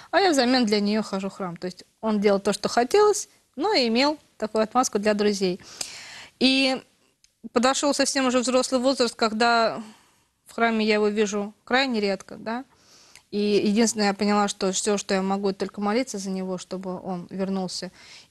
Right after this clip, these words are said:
И надеяться на то, что то, что в него было заложено, пока он был маленький, когда-нибудь даст свои всходы. И Господь время от времени посылает маленькие такие звоночки, чтобы я совсем не огорчалась. Например, на Пасху, а, м, я была на ночной службе, и потом утром я ему посылаю,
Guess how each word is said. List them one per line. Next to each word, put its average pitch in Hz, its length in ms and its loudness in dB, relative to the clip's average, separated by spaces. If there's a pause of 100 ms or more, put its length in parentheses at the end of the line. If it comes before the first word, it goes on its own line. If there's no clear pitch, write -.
И 202 160 4
надеяться 202 420 2
на 202 80 0
то, 254 120 0
что - 120 -6
то, 196 140 -2
что 190 180 -2
в 180 80 -4
него 190 220 0
было 190 180 0
заложено, 196 400 0
пока 196 240 -4
он 185 120 -2
был 190 140 -2
маленький, 226 600 0 (100)
когда-нибудь 208 400 -2
даст 196 220 0
свои 196 160 -2
всходы. 185 480 -4 (540)
И 208 420 4 (1080)
Господь 202 520 0 (240)
время 196 260 2
от 190 60 -2
времени 233 220 2
посылает 196 440 -2
маленькие 196 280 -4
такие 202 160 -4
звоночки, 208 440 0
чтобы 202 200 -6
я 190 40 -4
совсем 208 340 -6
не 202 100 -4
огорчалась. 190 540 -4
Например, 208 320 -2
на 208 140 2
Пасху, 220 480 0 (560)
а, 196 400 4
м, 196 640 0
я 190 180 0
была 190 200 -2
на 185 100 -2
ночной 196 300 -4
службе, 277 380 0
и - 20 -2
потом 240 440 0
утром 220 280 -6
я 208 120 0
ему 202 220 -4
посылаю, 202 640 -4